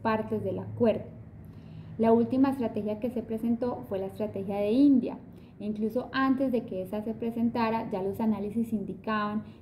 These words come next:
que las estrategias de largo plazo ya cubrían a más de la mitad de la población mundial, más del ochenta por ciento del pib global y más del sesenta por ciento de las emisiones de gases efecto invernadero.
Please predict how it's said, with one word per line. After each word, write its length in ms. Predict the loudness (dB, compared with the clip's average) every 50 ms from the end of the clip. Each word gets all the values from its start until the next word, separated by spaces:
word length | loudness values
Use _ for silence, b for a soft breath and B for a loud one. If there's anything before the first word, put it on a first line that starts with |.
| B
que 60 | 0 2
las 220 | 2 2 2 -2
estrategias 500 | -6 -6 -6 -6 -4 -4 -4 -2 -2 0
de 80 | 0 0
largo 320 | 0 0 -2 -4 -6 -6
plazo 340 | -4 -2 -2 -2 0 0 -2
ya 260 | 0 0 0 0 0
cubrían 460 | 0 0 2 2 2 2 0 0 0 -2
a 40 | -4
más 300 | -2 0 0 0 0 0
de 80 | 0
la 160 | 0 2 2 2
mitad 360 | 2 0 -2 -4 -4 -2 0
de 100 | 0 2
la 160 | 2 2 0
población 500 | -2 -4 -6 -6 -6 -8 -8 -8 -8 -6
mundial, 460 | -4 -4 -2 0 2 2 4 2 0 -2 B B B B B B
más 220 | 0 0 2 2
del 100 | 4 4
ochenta 560 | 4 2 2 0 2 2 2 2 2 0 -2 -2
por 160 | -2 -4 -4
ciento 320 | -4 -6 -8 -6 -4 -4
del 220 | -2 0 0 -2 -2
pib 240 | -2 -2 -2 -2 -4 -4
global 480 | -4 -2 0 2 2 2 2 2 0 -2 B B B B B
y 120 | 2 4
más 200 | 4 4 2 -2
del 120 | -4 -2 -2
sesenta 440 | -2 -2 -4 -4 -6 -6 -6 -6
por 140 | -4 -6 -6
ciento 320 | -6 -6 -8 -8 -6 -2 -2
de 80 | 0
las 180 | 0 0 -2 -4
emisiones 480 | -6 -6 -6 -6 -6 -6 -4 -4 -2
de 120 | -2 -2 -2
gases 300 | -2 -4 -4 -4 -6 -8 -8
efecto 400 | -12 -12 -8 -8 -10 -8 -6 -6
invernadero. 600 | -4 -2 -2 -2 -2 -2 -4 -4 -4 -4 -6 -10